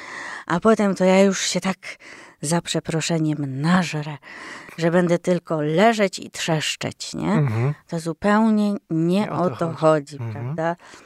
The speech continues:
Speaker 1: Bo oprócz tego pierwszego momentu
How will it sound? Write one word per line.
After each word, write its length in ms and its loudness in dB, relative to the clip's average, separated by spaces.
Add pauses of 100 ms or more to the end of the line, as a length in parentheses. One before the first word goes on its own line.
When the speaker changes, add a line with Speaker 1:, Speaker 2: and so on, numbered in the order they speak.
(400)
Speaker 1:
Bo 200 4
oprócz 280 0
tego 320 0
pierwszego 760 2
momentu 720 0